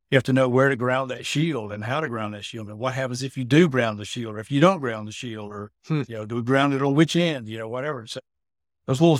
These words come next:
Speaker 1: fine nuances that it takes to, you know, get that system up and running and then doing it so that it can, you know, run reliably for fifteen, twenty <laughs> years, you know, twenty
Speaker 2: Right.
Speaker 1: years, we, we had to learn that. And so big expense and,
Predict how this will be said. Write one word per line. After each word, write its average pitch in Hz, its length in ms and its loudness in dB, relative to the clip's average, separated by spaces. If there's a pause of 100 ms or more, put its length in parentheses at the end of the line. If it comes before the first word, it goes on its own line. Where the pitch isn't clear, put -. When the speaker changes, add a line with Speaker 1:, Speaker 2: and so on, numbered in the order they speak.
(120)
Speaker 1:
fine 147 300 4
nuances 123 840 4
that 123 180 -14
it 110 180 -14
takes - 440 -12
to, 117 120 -12 (440)
you 104 80 -12
know, 101 40 -12
get 143 200 -2
that 131 140 -2
system 139 380 -6
up 127 160 -14
and 101 140 -12
running 120 460 -12 (260)
and 123 140 -4
then 127 160 0
doing 139 340 0
it 117 100 -20
so 123 200 -8
that 110 120 -10
it 113 120 -14
can, 101 280 -12
you 113 140 -16
know, 98 180 -18 (160)
run 139 280 4
reliably 113 600 -4
for 101 380 -12 (100)
fifteen, 123 380 -4
twenty 147 240 2
<laughs> - 0 -
years, 143 480 4
you 120 100 -8
know, 113 80 -10
twenty 123 220 -6
Speaker 2:
Right. 113 220 -2
Speaker 1:
years, 87 180 -10 (480)
we, 127 80 -4 (100)
we 135 140 4
had 135 120 4
to 110 80 0
learn 143 280 -2
that. 92 160 -12
And 123 120 -16
so - 80 -12 (600)
big 151 220 6
expense - 500 -8
and, 104 160 -12